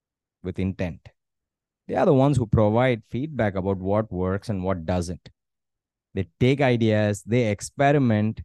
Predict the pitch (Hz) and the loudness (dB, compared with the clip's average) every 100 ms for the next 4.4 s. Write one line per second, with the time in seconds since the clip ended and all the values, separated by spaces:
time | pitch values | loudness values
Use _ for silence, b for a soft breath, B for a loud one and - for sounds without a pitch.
0 | - 107 - 104 98 135 - 151 110 101 | -6 -6 -4 -4 0 -2 0 0 2 2
1 | 95 98 - - _ _ _ _ _ _ | 0 -2 -8 -14 _ _ _ _ _ _
2 | - 160 120 107 117 120 123 113 98 - | -2 2 4 4 2 2 0 0 -2 -4
3 | 85 80 - - 120 147 117 95 151 160 | -8 -10 -14 -6 -2 2 2 4 4 4
4 | 123 - - | 0 -10 -12